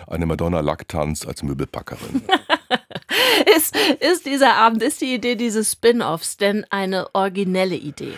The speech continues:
Speaker 1: Sehr originell und auch sehr geschickt gemacht, denn wir müssen bedenken, dass diese Figur mit ihrer Flügelhaube und den barocken Hüften nur einen kleinen Kostümschritt weiter ist als die ganzen Nonnenmusicals, die es früher schon so gab, aber den unschätzbaren Vorteil bietet,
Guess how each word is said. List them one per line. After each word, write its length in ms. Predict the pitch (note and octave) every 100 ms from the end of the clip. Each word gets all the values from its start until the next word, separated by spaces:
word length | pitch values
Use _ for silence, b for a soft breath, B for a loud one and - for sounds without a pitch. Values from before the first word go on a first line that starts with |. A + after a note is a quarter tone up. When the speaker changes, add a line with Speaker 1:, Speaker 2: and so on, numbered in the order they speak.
| -
Speaker 1:
Sehr 320 | - A#2+ C#3
originell 600 | A2+ G2+ F2+ D#2 D2+ F2+
und 160 | A#2 A#2
auch 100 | G2+
sehr 200 | A#2+ A#2+
geschickt 360 | A#2 - A2+ -
gemacht, 520 | F#2 F2+ A2+ - -
denn 80 | A#2
wir 80 |
müssen 240 | A2 A2 G#2+
bedenken, 320 | F2+ G2+ A2
dass 100 | G2+
diese 220 | - G#2+
Figur 540 | G2+ G2+ F2+ F#2+ A2 A2+
mit 180 | G#2+
ihrer 200 | E2 F2+
Flügelhaube 1040 | F#2 G2 A2 A#2 G#2+ G#2+ E2+ F#2+ F2+ G#2+ G#2+
und 160 | F#2+ F#2+
den 120 | F#2
barocken 400 | F2 F#2 - E2+
Hüften 500 | G2+ - - G#2 F#2+ B B B B
nur 200 | A2+ F2+
einen 140 | F#2+
kleinen 520 | - G#2 B2 E3+ D#3
Kostümschritt 680 | B2 A2 - A#2+ - G#2+ F2+
weiter 300 | E2+ G#2 A#2
ist 120 | D#2+
als 140 | F#2+
die 120 | - G2
ganzen 400 | G2+ A#2 A2+ G2
Nonnenmusicals, 920 | G2+ A#2+ G2+ D#2+ C#2+ C#2+ - C#2 -
die 80 | E2+
es 80 | D2+
früher 280 | - G#2
schon 180 | F#2+ F#2
so 100 | D#2
gab, 580 | C2+ B1 B1+ G2 - - B B B
aber 580 | D#2+ F#2+ D3 A#2+ F#2 G2
den 140 | G2
unschätzbaren 720 | D#2+ A#2 - G#2 - E2+ F2
Vorteil 400 | - G2 F#2+ F2+
bietet, 520 | D#2+ G2+ - F2 -